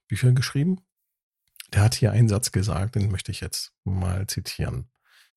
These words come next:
„Wenn du deiner Intuition folgst,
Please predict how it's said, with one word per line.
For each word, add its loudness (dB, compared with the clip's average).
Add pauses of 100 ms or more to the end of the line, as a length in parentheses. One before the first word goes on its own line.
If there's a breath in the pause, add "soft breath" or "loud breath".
(400)
„Wenn 10
du 10
deiner 8
Intuition 8
folgst, -2